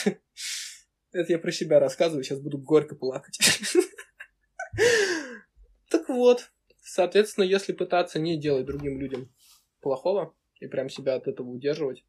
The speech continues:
пытаться их не критиковать, то по-любому через где-то полгода ты обнаружишь, что у тебя вообще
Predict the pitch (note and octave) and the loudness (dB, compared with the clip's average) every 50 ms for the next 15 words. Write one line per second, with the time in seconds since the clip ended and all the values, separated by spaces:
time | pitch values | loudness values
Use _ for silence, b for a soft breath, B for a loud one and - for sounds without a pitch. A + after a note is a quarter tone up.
0 | _ - D#3+ - D3 C#3 C#3 - - C3 - - D3 C3+ C3+ C#3 C#3 C3+ - B2 | _ -6 -2 2 2 0 0 -2 -10 -12 -8 -6 -6 -6 -6 -6 -8 -8 -8 -6
1 | - B2 B2 B2+ C#3+ C#3+ - _ _ _ _ _ _ _ _ - F#3 F3 E3 - | -4 -4 -2 -2 -4 -6 -8 _ _ _ _ _ _ _ _ 0 2 2 2 0
2 | E3 D#3 D#3+ D#3 D#3 D#3+ D3+ C#3 C3+ C3 - - C3+ C#3 C3 C3 C#3 C3+ C3+ B2 | -2 -2 -2 0 0 0 0 0 -2 -6 -6 -6 -4 -4 -4 -6 -4 -6 -6 -6
3 | - A#2+ - D3+ C#3 C3 C3+ D3 D3+ D3+ D3 C#3+ - C3+ C3 C3+ C3+ C#3 C#3+ D3+ | -6 -8 -6 -4 -4 -4 -2 -4 -4 -4 -4 0 0 0 0 0 -2 -2 -2 -4
4 | D3+ C#3+ C#3 - - D3 C#3 C3+ - C#3 C3 C3 C#3 C#3 - - - C#3+ B2+ A#2 | -6 -10 -12 -8 -6 -4 -4 -2 -2 -2 0 2 0 0 0 -2 -4 -2 -2 -2
5 | - | -4